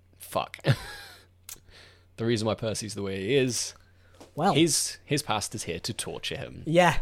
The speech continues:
Speaker 1: Welcome. I, I was actually just thought, if Percy was in the Mighty Nein, he's probably the one that would fit in there the best.
Speaker 2: Uh, that
Speaker 1: From
Speaker 2: and
Speaker 1: what I
Speaker 2: Scanlan.
Speaker 1: remember.
Speaker 2: Yeah.
Speaker 1: Yeah.
Speaker 2: <clears throat>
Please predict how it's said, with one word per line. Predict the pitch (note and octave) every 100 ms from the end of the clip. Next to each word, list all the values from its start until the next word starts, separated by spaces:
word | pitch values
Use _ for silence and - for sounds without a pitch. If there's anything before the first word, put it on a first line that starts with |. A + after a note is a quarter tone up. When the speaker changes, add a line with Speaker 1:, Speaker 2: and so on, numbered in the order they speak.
| -
Speaker 1:
Welcome. | F#2+ F2 - - - - - - - -
I, | C3
I | C3+ C#3+
was |
actually | D3 C3 C3
just | C3 -
thought, | B2+ -
if | G#2+ -
Percy | - D3+ - D3
was | A#2+ G#2+ -
in | G#2+ F2 E2+ -
the | -
Mighty | F#2+ F2 - F2+
Nein, | E2+ C#2 B1+ - _ _ _ _ _ _ _ _ _ _ _ _ _ - -
he's | B2+
probably | F3+ F3+ E3+
the |
one | C3
that | A2+
would | F#2+
fit | - - D#2+
in | F2
there | D#2+
the | -
best. | F2 _ - - - - - - - - - _ - _ _ _ - - _ -
Speaker 2:
Uh, | B2+ C3
that | D#3+
Speaker 1:
From | D3 B2
Speaker 2:
and | B2
Speaker 1:
what | A2
I |
Speaker 2:
Scanlan. | G#2+ G2+
Speaker 1:
remember. | G2 G2 F2+ E2 G2
Speaker 2:
Yeah. | B2+ A2+ - _
Speaker 1:
Yeah. | - F#2 D#2+ D#2 -
Speaker 2:
<clears throat> | -